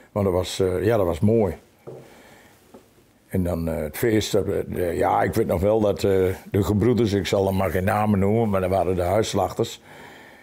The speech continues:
En die kwamen dan, nou, dat zegt dat ze per dag zo'n stuk of vier varkens deden. En die kwamen op een bromfiets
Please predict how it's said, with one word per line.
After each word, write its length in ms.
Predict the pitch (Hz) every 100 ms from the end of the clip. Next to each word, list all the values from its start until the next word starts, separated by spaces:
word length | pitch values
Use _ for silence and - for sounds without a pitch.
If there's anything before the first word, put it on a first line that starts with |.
| - - -
En 260 | 98 92
die 120 | 90
kwamen 380 | 90 95 90 87
dan, 220 | 85 82 82
nou, 220 | 87 98 87 -
dat 200 | 82 85
zegt 260 | - 92 -
dat 160 | 95
ze 180 | - 85
per 380 | - 110 90 92
dag 400 | 113 107 - - - - - -
zo'n 320 | - 95 87
stuk 300 | - - -
of 100 | 92
vier 320 | - 131 117
varkens 400 | 117 123 117 95
deden. 440 | 98 85 90 117 123 -
En 120 | 95
die 100 | 92
kwamen 340 | 87 95 90
op 140 | 95 92
een 140 | 92
bromfiets 680 | 95 120 120 107 104 - -